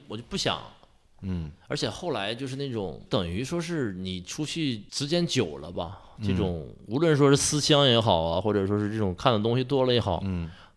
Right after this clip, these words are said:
Speaker 1: 他就已经停不起来兴趣了，
Speaker 2: 嗯。
Speaker 1: 就已经
Speaker 2: 你，你觉得你对这个事儿兴趣不大了，现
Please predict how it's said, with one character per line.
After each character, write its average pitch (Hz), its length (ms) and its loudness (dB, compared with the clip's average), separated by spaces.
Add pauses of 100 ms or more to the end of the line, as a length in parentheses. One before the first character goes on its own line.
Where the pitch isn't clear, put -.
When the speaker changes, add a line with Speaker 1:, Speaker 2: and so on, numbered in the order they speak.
(160)
Speaker 1:
他 190 140 -2
就 170 60 -6
已 156 160 2
经 113 140 0
停 98 220 -4
不 170 60 -8
起 107 160 -2
来 76 140 -8
兴 107 200 -6
趣 92 160 -12
了， 67 120 -16 (260)
Speaker 2:
嗯。 92 140 -2
Speaker 1:
就 87 60 -2
已 80 80 -4
经 101 200 -8
Speaker 2:
你， 117 120 4
你 123 140 6
觉 117 120 6
得 180 60 6
你 131 100 6
对 135 160 4
这 135 60 4
个 123 80 4
事 120 140 0
儿 101 40 2
兴 110 200 -2
趣 98 60 -2
不 82 120 -6
大 87 200 0
了， 71 100 -6
现 71 140 -14